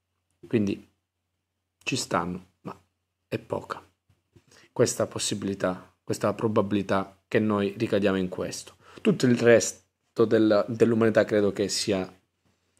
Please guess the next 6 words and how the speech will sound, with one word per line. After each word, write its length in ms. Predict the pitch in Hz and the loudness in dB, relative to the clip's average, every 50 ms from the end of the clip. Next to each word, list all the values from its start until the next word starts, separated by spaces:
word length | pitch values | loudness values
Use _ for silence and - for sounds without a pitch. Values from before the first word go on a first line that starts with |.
| _ _ | _ _
soprattutto 460 | - - - 92 104 101 101 104 117 | -14 -10 -8 -4 -4 -4 -4 -4 -4
questa 260 | 92 98 92 - - 98 | -4 -4 -4 -4 -4 -4
nostra, 800 | 98 101 98 - - - - 95 92 90 87 87 90 - _ _ _ _ _ _ _ _ _ _ _ | -4 -4 -6 -8 -8 -6 -4 -2 -2 -2 -4 -8 -12 -14 _ _ _ _ _ _ _ _ _ _ _
parlo, 600 | - 104 85 82 82 92 95 110 139 147 - _ _ _ _ _ _ _ _ _ _ _ _ _ _ _ - - _ _ _ _ _ _ _ _ _ _ - - _ _ _ _ _ | 0 2 2 2 2 2 0 0 0 -2 -6 _ _ _ _ _ _ _ _ _ _ _ _ _ _ _ -20 -20 _ _ _ _ _ _ _ _ _ _ -20 -20 _ _ _ _ _
sia 300 | - - - 156 151 147 | -8 -2 2 6 6 6
stata 760 | 139 - - 139 123 123 131 113 110 110 104 101 98 95 - | 6 4 2 2 2 2 2 0 0 0 -2 -4 -6 -10 -14